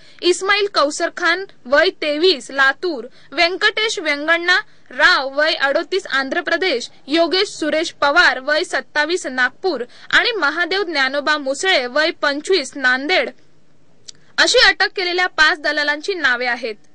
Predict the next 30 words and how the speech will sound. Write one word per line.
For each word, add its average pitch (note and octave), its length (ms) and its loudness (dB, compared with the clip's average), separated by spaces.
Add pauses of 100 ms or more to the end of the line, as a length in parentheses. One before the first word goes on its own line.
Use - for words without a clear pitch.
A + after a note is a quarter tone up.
(240)
कोरेगाव F#4 340 4
पार्क F4 360 2
येथील E4+ 320 -6
साऊथ D4+ 420 -2
मेन E4 220 -4
रोडवरील C#4+ 480 -2
गल्ली C4+ 300 -2
क्रमांक E4+ 420 -2
सात D4 400 2
येथे D#4 280 -6
असलेल्या D4+ 460 -2
गोल्डफील्ड D#4 600 0
पार्क D#4 420 2 (280)
या F#4 180 4
इमारतीत F#4+ 500 0 (100)
तिसऱ्या E4+ 320 -2
मजल्यावर D4+ 600 -2 (300)
हे G#4 140 2
पाच E4+ 360 2
जण F#4 220 -2
एकूण F#4 400 -6
बारा C#4+ 420 2
मुलींना D#4 400 -6
आणून E4 420 -2
त्यांच्याकडून G#4+ 920 0
वेश्या D4 360 -2
व्यवसाय E4+ 380 0
करून C4+ 340 -2
घेत C#4 200 -4
होते. A#3+ 320 -4